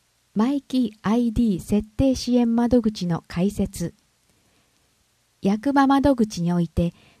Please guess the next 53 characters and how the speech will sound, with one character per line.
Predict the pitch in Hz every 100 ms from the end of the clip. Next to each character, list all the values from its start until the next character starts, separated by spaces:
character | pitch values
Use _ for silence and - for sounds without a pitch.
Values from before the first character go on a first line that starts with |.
| _
マ | 202 247
イ |
キ | 262 269 247
ー | -
ア | 208
イ | 240 220
デ | 247
ィ | 214
ー |
の | 185 165 -
設 | - - 220 220
定 | 269 277
支 | 269 269
援 | 262 247
窓 | 254 262
口 | 233 214 180 165
を | -
開 | 180 202
設 | 214 233 226
い | 214
た | 214
し | 214 214
ま | 196
す。 | 196 - _ _ _ _ _ _ _ _
詳 | - 247 269
細 | 277 269
に | 262
つ | - 262
い | 214
て | 214
は、 | 185 170 - _ _ _
本 | - 269 247
誌 | - 190 - _
折 | 185 226
り |
込 | 254
み | 254 254
チ | -
ラ | 254 220
シ | - 185
を | 160
参 | - 196 214
照 | 220 233 226
し | -
て | 220
く | 214
だ | 202
さ | 196 196
い。 | 185 - _ _ _ _ _ _ _ _ _ _ _ _ _ _ _
受 | 214 269
付 | - 269 277
期 | 269 254
間、 | - 185